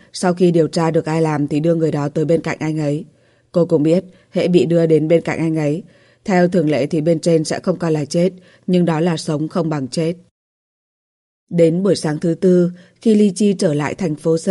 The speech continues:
thì anh Túc theo hứa hẹn lúc trước với Sở Hành. Thật sự đến sân bay đón khách. Trước khi đi, còn đặc biệt cho người mua một bó hoa cúc trắng và hoa sơn chi. Sau khi bị Sở Hành nhìn thấy,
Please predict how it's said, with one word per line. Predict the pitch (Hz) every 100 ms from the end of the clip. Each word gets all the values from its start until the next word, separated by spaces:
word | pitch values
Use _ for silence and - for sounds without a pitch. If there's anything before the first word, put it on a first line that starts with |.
| 180 175 175 - - _
thì | 208
anh | 190 214 190
Túc | 240 254
theo | 220 190
hứa | 165
hẹn | 175 190
lúc | 180 214
trước | 226 233 226
với | 180
Sở | 160 196
Hành. | 156 156 156 143 _ _ _ _ _ -
Thật | 185
sự | 180 147 151
đến | 160 160
sân | 165 190
bay | 180 175
đón | 160 156
khách. | - 202 233 _ _ _ _ -
Trước | 254 254
khi | 202
đi, | 180 180 180 - _
còn | 202 190
đặc | 180
biệt | 180 175
cho | 202
người | 220 180 165
mua | 185 196
một | 165
bó | 165 156
hoa | 208 190
cúc | 233 247
trắng | 190 160 175
và | 185
hoa | 156 180
sơn | 175 185 180
chi. | 185 175 175 170 _ _ _ _ _ _
Sau | - 202
khi | 190 190
bị | 165 160
Sở | - 180
Hành | 170 151
nhìn | 160 151
thấy, | 170 156 165